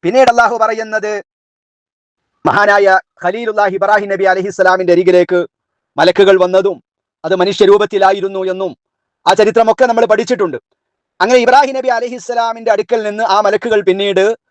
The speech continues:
ലൂത്ത് നബി അലൈഹിസ്സലാമിന്റെ അരികിലേക്ക് വരികയാണ്. വളരെ സുന്ദരന്മാരായ, കാണാൻ നല്ല മൊഞ്ചുള്ള, യുവത്വത്തിന്റെ പ്രസരിപ്പ് മാറാത്ത നല്ല യുവാക്കളുടെ വേഷത്തിലായിരുന്നു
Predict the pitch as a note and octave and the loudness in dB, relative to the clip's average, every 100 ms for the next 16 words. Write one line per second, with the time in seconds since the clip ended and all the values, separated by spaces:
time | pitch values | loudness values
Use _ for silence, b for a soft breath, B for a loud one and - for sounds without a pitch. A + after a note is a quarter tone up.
0 | _ _ - F3 A#3 C4 C4+ B3 A3+ G#3+ | _ _ -4 4 4 4 0 0 0 0
1 | G3 F#3 G#3 G3+ G3 G3+ F3+ F#3+ F3+ F3+ | -6 -4 -2 -2 -4 -6 -4 -2 0 0
2 | A#3 G3 F3+ D#3 A#2+ - _ _ _ _ | 0 0 2 2 0 -8 _ _ _ _
3 | _ - D3+ F3 G3+ F#3+ F#3+ G#3 G3+ G3 | _ -4 0 2 2 0 0 0 0 -2
4 | F#3 F#3 F#3 F#3 D#3+ - _ _ - E3 | 0 0 2 2 0 -4 _ _ -6 -2
5 | G3+ G3 G3 F#3+ F3+ F#3 G3 A3 G3 F#3 | 0 0 0 0 0 0 -2 -2 2 2
6 | E3+ D3+ _ - D#3+ G#3 G#3+ G3+ G3 F#3 | 2 0 _ -8 -2 0 0 0 0 2
7 | G#3 A3+ G#3 G3+ F#3+ F#3+ F#3 F3+ F3+ F3+ | 0 0 0 2 2 2 0 -2 -2 -2
8 | F3+ F#3 A3 B3 - B3 G#3+ G3+ F#3+ F#3+ | -2 2 2 2 0 -2 0 0 0 -2
9 | G3+ F#3+ F#3 F3+ F3+ F3+ | -4 0 0 -2 -4 -4